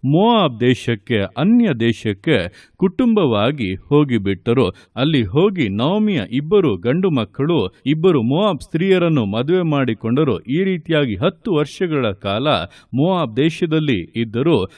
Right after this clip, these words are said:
ಆ ಹತ್ತು ವರ್ಷಗಳಲ್ಲಿ ನವೋಮಿಯು ತನ್ನ ಗಂಡನನ್ನು ಕಳೆದುಕೊಂಡಳು. ಹಾಗೆ ಇಬ್ಬರು ಗಂಡು ಮಕ್ಕಳು ಕೂಡ ಸತ್ತು ಹೋದರು. ಈಗ ಅವಳಿಗೆ ಉಳಿದಿರುವಂತದ್ದು ಅವಳು ಹಾಗೆ ಅನ್ಯ ದೇಶದವರಾದಂಥ ಇಬ್ಬರು ಸೊಸೆಯಂದಿರು.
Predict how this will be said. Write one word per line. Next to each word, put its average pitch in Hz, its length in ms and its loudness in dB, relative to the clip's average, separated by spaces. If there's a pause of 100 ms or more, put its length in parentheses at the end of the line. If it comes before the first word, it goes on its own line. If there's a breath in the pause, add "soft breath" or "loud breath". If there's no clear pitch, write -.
(120)
ಆ 101 120 -2
ಹತ್ತು 160 440 -4
ವರ್ಷಗಳಲ್ಲಿ 127 840 -2 (280 loud breath)
ನವೋಮಿಯು 180 540 2
ತನ್ನ 131 320 0
ಗಂಡನನ್ನು 165 680 -2
ಕಳೆದುಕೊಂಡಳು. 117 880 -2
ಹಾಗೆ 120 360 -4
ಇಬ್ಬರು 120 440 -2
ಗಂಡು 160 400 -2
ಮಕ್ಕಳು 175 500 -2
ಕೂಡ 143 240 -2
ಸತ್ತು 113 540 -4
ಹೋದರು. 107 520 -2 (320 loud breath)
ಈಗ 214 320 0
ಅವಳಿಗೆ 175 380 2
ಉಳಿದಿರುವಂತದ್ದು 135 1120 0
ಅವಳು 165 560 2
ಹಾಗೆ 110 720 -4 (140)
ಅನ್ಯ 202 320 2
ದೇಶದವರಾದಂಥ 127 1080 0 (260)
ಇಬ್ಬರು 135 440 -2
ಸೊಸೆಯಂದಿರು. 110 800 -4